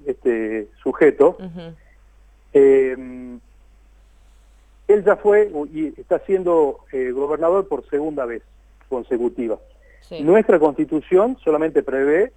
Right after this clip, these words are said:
Speaker 1: dos mandatos.
Speaker 2: Ajá.
Speaker 1: Morales está en una aventura de querer ser, este, presidente de los argentinos y argentinas, ¿sí?
Speaker 2: Sí.
Speaker 1: Si no le da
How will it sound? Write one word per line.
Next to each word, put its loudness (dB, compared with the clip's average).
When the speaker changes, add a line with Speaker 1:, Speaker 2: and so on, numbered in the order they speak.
Speaker 1:
dos 2
mandatos. -4
Speaker 2:
Ajá. -20
Speaker 1:
Morales 6
está 4
en -6
una -4
aventura -4
de -8
querer -8
ser, -6
este, -10
presidente -6
de -6
los -8
argentinos -6
y 0
argentinas, -6
¿sí? 6
Speaker 2:
Sí. -16
Speaker 1:
Si 2
no 6
le 8
da 4